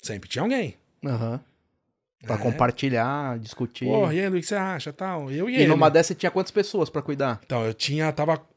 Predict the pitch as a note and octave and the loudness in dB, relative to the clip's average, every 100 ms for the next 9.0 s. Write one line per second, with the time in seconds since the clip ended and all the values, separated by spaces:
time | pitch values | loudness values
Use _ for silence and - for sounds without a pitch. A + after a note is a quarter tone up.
0 | - C3 - C#3+ D3+ C#3+ C#3+ B2+ C#3+ C#3 | -4 -4 -2 -2 0 2 2 2 2 2
1 | C3+ C#3 C#3 C#3 - D#3+ F#3+ G#3+ F#3 F#3+ | 2 0 0 -2 0 2 4 2 0 -2
2 | D#3+ D#3+ D3+ D3 D3 D3 C3+ - _ _ | 0 4 4 2 -2 -2 -4 -6 _ _
3 | - D3 F#3 E3+ - D#3+ D3+ D3 C#3 B2 | 0 4 4 2 0 0 2 2 0 -2
4 | A#2+ E3 G#3+ A#3 A3+ A#3+ A#3 G#3+ F#3+ F#3 | 0 2 4 4 4 4 6 6 6 2
5 | F#3+ G3 F#3 - F#3 F3+ F#3+ G3 F#3+ F#3 | 0 -2 -2 -4 -2 -2 0 0 2 2
6 | F#3+ G3 G3+ - - - - - D3 D#3 | 4 2 0 -8 -20 -20 -18 -6 0 2
7 | D#3 D3 F3 F3+ F3 F3 F3+ E3+ F#3 E3+ | 2 2 0 0 0 0 -2 -2 -4 -4
8 | F#3 E3+ F3+ F#3+ - B2+ A2+ G#2 G2 | -4 -4 -4 -4 0 0 0 -4 -12